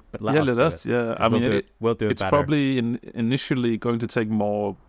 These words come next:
Speaker 2: you know, development time to make a system where we can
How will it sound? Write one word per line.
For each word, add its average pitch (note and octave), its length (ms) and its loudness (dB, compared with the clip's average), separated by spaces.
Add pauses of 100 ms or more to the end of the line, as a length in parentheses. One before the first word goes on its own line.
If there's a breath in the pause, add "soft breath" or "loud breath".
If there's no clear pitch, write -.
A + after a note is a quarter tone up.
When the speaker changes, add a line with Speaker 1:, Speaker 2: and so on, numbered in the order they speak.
(100)
Speaker 2:
you G#2+ 80 -4
know, G2+ 140 -2
development G#2 640 0
time G2+ 320 0
to G#2+ 80 -8
make G2+ 200 -4
a - 60 -4
system G#2+ 460 -6
where G2 80 -4
we G2 120 -4
can G#2 120 -6